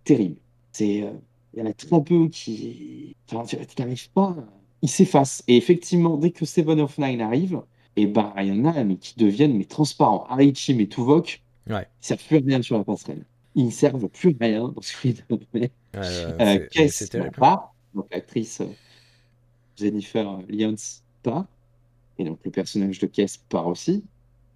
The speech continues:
Speaker 2: Ouais.
Speaker 1: Pour info, en préparant l'émission, je me suis toujours dit, bon, elle a eu des démêlés, euh, récemment avec la justice, et puis en fait, pas que récemment, assez souvent, quoi.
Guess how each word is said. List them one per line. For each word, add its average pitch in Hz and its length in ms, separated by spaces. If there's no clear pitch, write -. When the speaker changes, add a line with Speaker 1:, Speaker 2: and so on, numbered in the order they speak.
Speaker 2:
Ouais. 95 140
Speaker 1:
Pour 185 240
info, 175 680
en 117 160
préparant 143 400
l'émission, 131 720
je 110 140
me 95 40
suis - 140
toujours 120 320
dit, 117 180
bon, 110 320
elle 92 180
a 101 60
eu 104 100
des 107 120
démêlés, 107 520
euh, 98 80
récemment 104 420
avec 95 160
la 92 100
justice, 98 480
et - 40
puis - 140
en - 60
fait, 82 140
pas 92 160
que - 160
récemment, 110 480
assez 101 200
souvent, 131 380
quoi. - 160